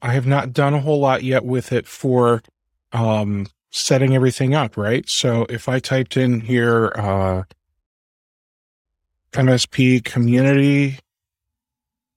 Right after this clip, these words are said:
and then refresh analysis,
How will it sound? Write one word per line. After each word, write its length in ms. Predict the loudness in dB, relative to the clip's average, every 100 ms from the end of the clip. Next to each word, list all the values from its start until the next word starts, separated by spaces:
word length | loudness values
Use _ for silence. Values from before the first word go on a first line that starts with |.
| _ _ _ _ _ _ _ _ -4
and 160 | 0
then 100 | 2
refresh 480 | 2 2 2 0 0
analysis, 760 | -2 0 0 -2 -2 -2 -2